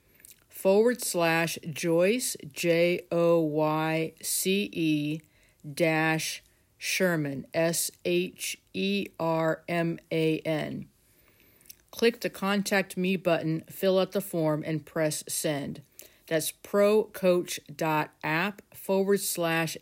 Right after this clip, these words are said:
Joyce dash Sherman. You are also welcome to request access to the Facebook group Vegetables Dash All About.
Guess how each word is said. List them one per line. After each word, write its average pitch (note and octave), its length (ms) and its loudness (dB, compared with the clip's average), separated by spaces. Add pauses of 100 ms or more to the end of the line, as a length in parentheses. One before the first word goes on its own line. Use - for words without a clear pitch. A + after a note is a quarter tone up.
(160)
Joyce F3 520 0 (120)
dash D#3 580 -2
Sherman. - 680 -6 (1600)
You G3+ 140 4
are A3 160 4
also C4 400 0
welcome E3 460 2
to - 120 -4
request F3+ 540 -2
access E3+ 560 -2
to - 160 -6
the E3 120 0
Facebook G3 580 0
group D#3+ 380 0 (580)
Vegetables G3+ 800 2 (120)
Dash E3 460 2
All E3+ 220 2
About. D3+ 480 -2